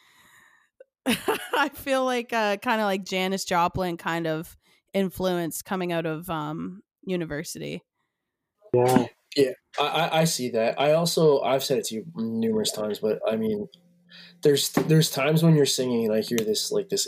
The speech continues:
Speaker 3: Amy Winehouse thing that you
Speaker 1: And
Speaker 3: have.
Speaker 1: that's the best compliment, honestly, I've ever heard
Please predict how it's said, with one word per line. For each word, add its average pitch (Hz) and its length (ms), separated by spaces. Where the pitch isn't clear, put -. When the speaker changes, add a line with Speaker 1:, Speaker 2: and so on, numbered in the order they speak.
Speaker 3:
Amy 113 260
Winehouse 95 580
thing - 280
that - 60
you - 80
Speaker 1:
And 226 120
Speaker 3:
have. - 300
Speaker 1:
that's 220 320
the 330 120
best 208 580
compliment, 208 760
honestly, 208 640
I've 208 160
ever 220 440
heard 214 420